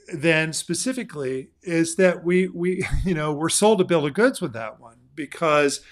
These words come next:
even the liberal progressive notion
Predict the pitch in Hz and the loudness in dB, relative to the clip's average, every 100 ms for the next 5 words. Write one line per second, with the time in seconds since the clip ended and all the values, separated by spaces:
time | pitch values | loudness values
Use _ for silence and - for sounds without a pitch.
0 | - - _ - 208 254 240 214 196 175 | -20 -20 _ -2 2 6 6 6 0 -4
1 | 160 160 160 160 147 185 196 185 151 165 | -2 4 4 4 4 4 4 2 0 0
2 | 160 - 131 151 143 131 139 131 | 2 0 -4 -2 -2 -2 -6 -8